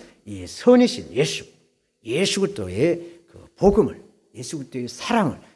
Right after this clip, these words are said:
예수 그리스도의 은혜를, 말씀이신 예수님의 그 예언을 우리가 잘 적용해서 말씀을 잘 적용하는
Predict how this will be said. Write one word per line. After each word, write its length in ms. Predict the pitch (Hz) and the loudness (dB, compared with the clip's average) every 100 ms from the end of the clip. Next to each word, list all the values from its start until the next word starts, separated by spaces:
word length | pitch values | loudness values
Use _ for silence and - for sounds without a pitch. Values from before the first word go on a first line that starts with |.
| - | -10
예수 260 | 123 135 151 | -8 -8 -10
그리스도의 220 | 151 - | -12 0
은혜를, 480 | 214 233 131 98 - | 4 6 4 -4 -14
말씀이신 560 | - 131 - 175 170 - | -4 -2 -2 -2 -4 -2
예수님의 460 | 165 185 185 180 170 | -2 0 -2 -4 -2
그 160 | 175 - | -2 2
예언을 600 | 175 214 208 254 - - - | 4 6 6 2 0 -18 -18
우리가 240 | 95 - | -16 -16
잘 500 | - - - - 131 | -18 -20 -20 -14 -12
적용해서 600 | - 160 170 147 110 - - _ _ | -8 -2 0 0 -2 -8 -14 _ _
말씀을 800 | - - - - - _ _ 117 | -14 -10 -8 -8 -12 _ _ -16
잘 340 | 120 - - 110 | -16 -18 -14 -10
적용하는 560 | - 123 110 90 98 | -6 -2 -4 -6 -12